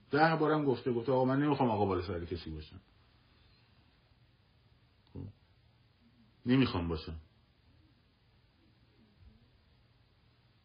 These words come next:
خب، این آدم از عدول نکرده. اگر می‌خواست عدول بکنه از اون اصولی که بهش باور داشت، بهترین گزینه بود برای اون کشور سعودی.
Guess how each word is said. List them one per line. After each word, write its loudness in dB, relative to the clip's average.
خب، -14
این -6
آدم -2
از -4
عدول 0
نکرده. 0
اگر 2
می‌خواست -2
عدول -2
بکنه -2
از -6
اون -6
اصولی -4
که -4
بهش -4
باور 2
داشت، -4
بهترین 0
گزینه 0
بود -4
برای 0
اون -4
کشور -8
سعودی. -10